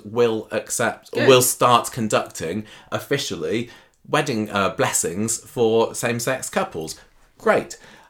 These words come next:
Speaker 1: Um, the idea, uh, 'cause I was looking at these articles the other day, it was that, you know, maybe within a few months from February that it would get started. That hasn't happened
Speaker 2: No,
Speaker 1: quite
Speaker 2: they
Speaker 1: so
Speaker 2: haven't
Speaker 1: quickly. They were
Speaker 2: got
Speaker 1: trying
Speaker 2: their
Speaker 1: to work
Speaker 2: bums in
Speaker 1: out the
Speaker 2: gear,
Speaker 1: wording
Speaker 2: though.
Speaker 1: of the, of the
Speaker 2: Ugh.
Speaker 1: blessing. And again, it's,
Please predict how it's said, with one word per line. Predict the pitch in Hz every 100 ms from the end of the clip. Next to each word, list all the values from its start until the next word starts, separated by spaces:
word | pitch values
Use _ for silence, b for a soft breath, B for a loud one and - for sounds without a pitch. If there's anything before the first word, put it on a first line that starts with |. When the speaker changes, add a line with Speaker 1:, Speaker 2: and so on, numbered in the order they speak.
| -
Speaker 1:
Um, | 123 131 127 127 -
the | 147 147
idea, | 135 139 139 123 117 - -
uh, | 110 113
'cause | 123
I | 117
was | 107
looking | 110 113 98
at | 90
these | 95
articles | 101 95 - 92
the | 104
other | 92 95
day, | 104 87 82 82
it | 104 98
was | 98 -
that, | 98 101
you | 101
know, | 85 87
maybe | 92 101 87 98
within | 98 95
a |
few | 90 101 92
months | 107 90 -
from | 90
February | 87 92 82 85 82 82
that | 82 73
it | 92 87
would | 85
get | 90 -
started. | - 107 98 92 - - 160 B B -
That | -
hasn't | 113 107 95
happened | 101 95 107
Speaker 2:
No, |
Speaker 1:
quite | 110 101
Speaker 2:
they | 101
Speaker 1:
so | 90
Speaker 2:
haven't | 87
Speaker 1:
quickly. | 92 82 - 85
They | 87
were | 98
Speaker 2:
got | 98
Speaker 1:
trying | 127 110
Speaker 2:
their | 117
Speaker 1:
to |
work | 107 110 101
Speaker 2:
bums | 95
in | 107
Speaker 1:
out | 101
the | 101 107
Speaker 2:
gear, | 101
Speaker 1:
wording | 107 101 101 95 92
Speaker 2:
though. | 92
Speaker 1:
of | -
the, | 98 90 87
of | 95 85
the | 226
Speaker 2:
Ugh. | 233
Speaker 1:
blessing. | 240 110 214 92 87
And | 98
again, | - 101 92
it's, | 92 98